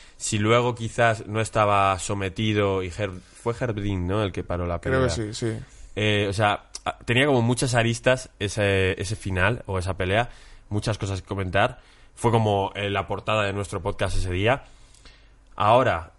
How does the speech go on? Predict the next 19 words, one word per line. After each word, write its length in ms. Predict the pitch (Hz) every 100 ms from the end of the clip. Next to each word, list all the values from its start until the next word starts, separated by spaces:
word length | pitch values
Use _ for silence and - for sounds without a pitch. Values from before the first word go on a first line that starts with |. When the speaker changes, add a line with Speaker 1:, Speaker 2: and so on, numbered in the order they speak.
| -
Speaker 1:
eh, 680 | 110 107 104 104 101 98 - -
¿qué 120 | 127
tan 240 | 143 131
bueno 280 | 120 127 135
va 80 | 120
a 40 |
ser 160 | 117 113
Ben 160 | 113 117
Askren 440 | 123 - 131 127
contra 840 | - 107 95 98 95 92 92 90
Jorge 200 | 87 98
Masvidal? 340 | 98 92 90 95
Ya 100 | 135
sabemos 260 | 151 135
que 80 | -
es 120 | -
un 100 | 101
super 340 | 85 90 87 82
crack, 340 | 80 76 -